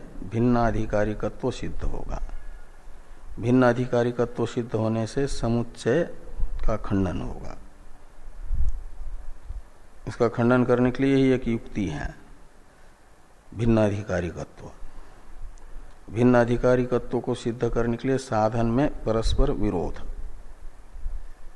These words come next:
ये हेतु है। इस हेतु को ही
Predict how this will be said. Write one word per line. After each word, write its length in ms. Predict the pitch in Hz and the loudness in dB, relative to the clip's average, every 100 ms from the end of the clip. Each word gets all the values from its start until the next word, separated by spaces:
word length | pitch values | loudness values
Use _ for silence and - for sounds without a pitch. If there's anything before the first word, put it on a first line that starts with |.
| - - - - - - - | -12 -12 -10 -10 -12 -12 -4
ये 100 | 110 | 0
हेतु 380 | 110 127 - 110 | 4 2 2 -2
है। 180 | 101 107 - - - - - - - - - - - - - | -2 -8 -16 -20 -20 -12 -6 -6 -6 -10 -14 -10 -8 -2 0
इस 180 | 131 - | 0 2
हेतु 300 | 120 120 139 | 2 4 2
को 220 | 131 127 | 4 4
ही 280 | 117 131 196 | 4 2 0